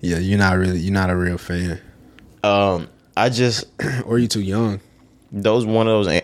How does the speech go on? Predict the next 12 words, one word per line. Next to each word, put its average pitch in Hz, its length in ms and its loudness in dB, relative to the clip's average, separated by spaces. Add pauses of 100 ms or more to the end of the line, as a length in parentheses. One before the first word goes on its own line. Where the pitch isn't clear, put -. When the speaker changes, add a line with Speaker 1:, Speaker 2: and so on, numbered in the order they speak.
Speaker 2:
that 107 240 0
answer 95 640 2
is 85 200 2
one 87 220 2
of 78 80 0
those, 85 340 2
"I 82 220 0
only 95 320 4
read 82 240 0
complex 87 500 0
music 73 380 0
blogs." 67 540 0